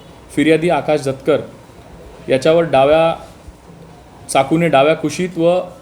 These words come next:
कमरीत भोसकले व डाव्या जोड्या-, डोळ्याजवळ सुद्धा चाकूने घाव मारला.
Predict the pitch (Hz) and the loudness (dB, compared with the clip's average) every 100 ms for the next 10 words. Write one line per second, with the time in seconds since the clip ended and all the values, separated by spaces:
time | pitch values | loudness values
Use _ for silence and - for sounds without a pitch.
0 | - - - 151 165 170 131 151 147 117 | -20 -14 -4 0 0 0 -2 -2 -2 -4
1 | - - 131 131 139 156 143 147 156 139 | -8 -10 -4 2 2 2 2 0 0 -2
2 | 127 147 156 160 160 160 147 165 175 - | 0 0 2 2 0 -2 -2 -2 -2 -8
3 | - 139 135 156 147 135 135 117 95 | -8 -6 -4 -6 -4 -2 -2 -4 -6